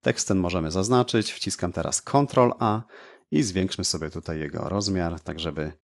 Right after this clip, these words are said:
był on nieco większy niż nasza ramka, na przykład dwadzieścia cztery punkty.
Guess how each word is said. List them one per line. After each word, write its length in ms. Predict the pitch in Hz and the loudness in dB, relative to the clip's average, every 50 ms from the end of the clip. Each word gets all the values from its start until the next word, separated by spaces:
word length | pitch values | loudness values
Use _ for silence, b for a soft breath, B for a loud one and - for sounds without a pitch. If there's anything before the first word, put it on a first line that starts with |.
| _ _ _ _ _ _ _ _ _ _ _ | _ _ _ _ _ _ _ _ _ _ _
był 420 | - 76 71 85 85 90 90 85 | -18 -16 -14 -6 -2 0 2 2
on 220 | 80 78 73 73 76 | 2 2 0 -2 -2
nieco 420 | 87 92 - - 92 73 71 82 - | -4 -4 -2 -2 -2 -2 -4 -6 -8
większy 400 | - 76 87 87 98 - - 87 | -6 -4 -2 -2 -2 -2 -2 -4
niż 140 | 82 - - | -4 -4 -4
nasza 220 | 82 78 - 85 | -6 -6 -6 -4
ramka, 300 | 85 80 76 71 - - | -4 -4 -4 -6 -8 -8
na 80 | 69 85 | -8 -6
przykład 400 | - - 95 - - 90 82 - | -6 -6 -6 -4 -2 -2 -2 -4
dwadzieścia 600 | 71 80 87 110 107 87 85 82 - - - - | -8 -2 0 0 2 2 0 -4 -4 -4 -6 -6
cztery 280 | - - - - 76 | -6 -8 -8 -8 -4
punkty. 400 | - - 120 98 - - - 92 | 2 2 4 4 2 0 -8 -16